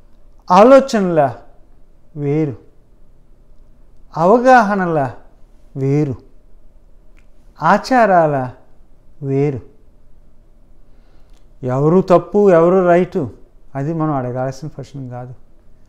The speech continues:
ఎవరు మేలు, ఎవరు కాదు, అది కూడా మన ప్రశ్న కాదు.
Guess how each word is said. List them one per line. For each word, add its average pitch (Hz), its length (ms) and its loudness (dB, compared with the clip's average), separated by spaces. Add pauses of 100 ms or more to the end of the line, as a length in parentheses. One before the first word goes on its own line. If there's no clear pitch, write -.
(720)
ఎవరు 170 380 6
మేలు, 220 460 4
ఎవరు 196 320 6
కాదు, 165 440 0 (580)
అది 127 220 -8
కూడా 196 280 0
మన 180 180 -4
ప్రశ్న 151 440 -10
కాదు. 131 280 -12